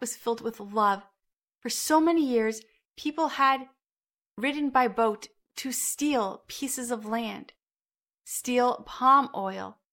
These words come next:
steal people, and make them slaves. No one had stopped to love the people. She was not coming to steal, but to bring hope.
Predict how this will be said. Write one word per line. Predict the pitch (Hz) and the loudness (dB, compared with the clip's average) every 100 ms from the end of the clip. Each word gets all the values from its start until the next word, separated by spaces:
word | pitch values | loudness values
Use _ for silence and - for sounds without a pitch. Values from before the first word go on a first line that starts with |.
| _ | _
steal | - - 285 269 | -14 -4 -2 -2
people, | - 330 349 190 185 - | -4 -2 -2 -2 -6 -6
and | 214 | -4
make | 233 247 240 | -4 -4 -8
them | |
slaves. | 226 - 254 285 214 202 - _ _ _ _ _ _ _ - | -8 -6 -4 -4 -6 -10 -20 _ _ _ _ _ _ _ -2
No | 370 | 0
one | 359 | 0
had | 330 | -2
stopped | - 285 269 | 2 4 4
to | 247 | 0
love | 233 226 269 349 - | -10 -10 -6 -6 -4
the | 220 | -8
people. | - 196 - - - _ _ _ _ _ - | -8 -20 -16 -16 -16 _ _ _ _ _ -16
She | - 320 | -6 -4
was | 339 302 | -2 -2
not | 294 294 | -2 -2
coming | 254 254 233 | -6 -6 -6
to | 220 | -8
steal, | 214 - 254 220 190 202 _ _ - | -8 -6 -4 -4 -6 -10 _ _ -12
but | 240 | -10
to | 226 | -6
bring | 262 262 240 | -4 -4 -4
hope. | - 311 - | -6 -6 -8